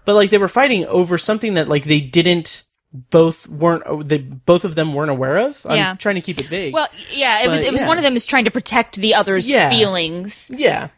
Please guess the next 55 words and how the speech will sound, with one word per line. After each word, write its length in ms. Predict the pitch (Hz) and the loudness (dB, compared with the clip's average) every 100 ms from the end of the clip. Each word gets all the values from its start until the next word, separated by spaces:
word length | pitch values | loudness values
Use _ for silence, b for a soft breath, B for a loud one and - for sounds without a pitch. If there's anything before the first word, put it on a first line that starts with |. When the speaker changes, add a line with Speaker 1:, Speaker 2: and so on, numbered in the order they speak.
| _ b b b | _ b b b
Speaker 2:
And 160 | 202 196 | -6 0
that's 200 | 196 185 | 0 2
Speaker 1:
Um, 640 | 180 175 156 143 135 123 127 _ _ | 2 4 2 0 0 -2 -6 _ _
so 400 | - - 240 214 | -10 -2 2 2
good. 380 | 143 131 127 123 | 4 2 2 0
Speaker 2:
where 160 | 196 185 | 0 0
it 100 | - | -2
comes 260 | 185 175 | -6 -6
from. 240 | - 165 170 | -8 -12 -4
Yeah, 240 | 233 196 | 0 2
it 120 | 262 | 2
was 200 | 349 294 | 0 -2
really, 300 | 233 214 190 | 0 0 2
it 80 | 262 | 2
was 160 | 277 185 | 2 2
Speaker 1:
Yeah. 60 | |
Speaker 2:
very 240 | 247 254 262 | 4 2 2
well 200 | 233 202 | 2 2
done. 300 | 196 196 196 | 2 0 -2
It 60 | |
was 140 | 185 165 | -4 -4
Speaker 1:
Mm-hmm. 80 | 165 | -2
Speaker 2:
quirky 440 | 269 - 233 226 | -4 0 0 2
and 180 | 196 185 | 0 -2
funny 580 | - - 233 220 214 208 | -4 0 2 4 2 2
and 140 | 196 | -2
smart. 520 | - - 196 202 - B B | -4 -4 -2 -2 -4 B B
Speaker 1:
Yeah. 220 | 202 151 | -4 2
Speaker 2:
It 40 | 214 | 2
was 160 | 214 | 2
book 300 | 170 220 - | 0 0 0
smart. 460 | - 226 202 202 - B - | -6 -2 -2 -4 -6 B -6
Speaker 1:
Uh-huh. 240 | 165 151 | -4 0
Speaker 2:
Um, 380 | 220 208 202 196 - | 2 4 2 -4 0
I, 240 | 220 214 - _ - | 2 2 -2 _ -2
I 120 | 254 | 0
really 240 | 254 233 208 | 2 2 0
enjoyed 260 | 185 165 131 | -2 -4 -4
it. 140 | - - | -6 -8
Speaker 1:
Did 180 | 190 175 | -6 -4
you, 380 | 190 214 220 202 | -2 -2 -2 -2
you 180 | 170 208 | 0 2
saw 160 | 311 | 2
my 100 | 311 | 2
tweet 240 | 156 151 135 | 0 -2 -2
'cause 80 | 147 | 0
I 60 | 143 | 2
told, 220 | 170 160 | 2 2
and 120 | 151 | 2
I 60 | 143 | 2
told 200 | 151 151 | 4 2
you 60 | 139 | 2
about 160 | 127 135 | -2 -2
it, 100 | - | 0
right? 260 | 139 135 | 0 0